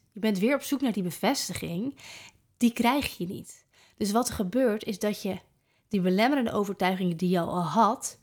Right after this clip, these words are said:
"Niemand zit op me te wachten, ik krijg geen likes, ik heb niks boeiends te vertellen", die worden bevestigd. Waardoor dat leugen in jouw hoofd, die mindset, die belemmerende overtuigingen steeds groter en groter worden.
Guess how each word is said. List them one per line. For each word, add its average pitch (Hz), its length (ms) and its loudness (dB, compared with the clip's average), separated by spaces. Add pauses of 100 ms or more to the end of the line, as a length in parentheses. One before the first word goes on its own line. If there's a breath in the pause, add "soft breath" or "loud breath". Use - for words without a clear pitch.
(280)
"Niemand 180 300 0
zit 180 180 -4
op 180 80 -8
me 180 80 -4
te 170 140 -4
wachten, 160 360 -2
ik 180 80 -4
krijg 180 220 -2
geen 180 200 0
likes, 165 340 0
ik - 80 -10
heb 180 100 -2
niks 190 220 -4
boeiends 202 360 0
te 180 100 -6
vertellen", 175 600 -6 (500 loud breath)
die 254 160 6
worden 240 180 6
bevestigd. - 800 -4 (360 loud breath)
Waardoor 220 320 6
dat 240 160 0
leugen 214 560 4
in 202 80 -4
jouw 190 160 0
hoofd, 190 460 2
die 202 120 6
mindset, 208 800 2
die 208 80 -2
belemmerende 226 560 2
overtuigingen 202 760 -2
steeds 269 440 0
groter 233 500 0
en 190 160 -2
groter 202 480 0
worden. 165 340 -10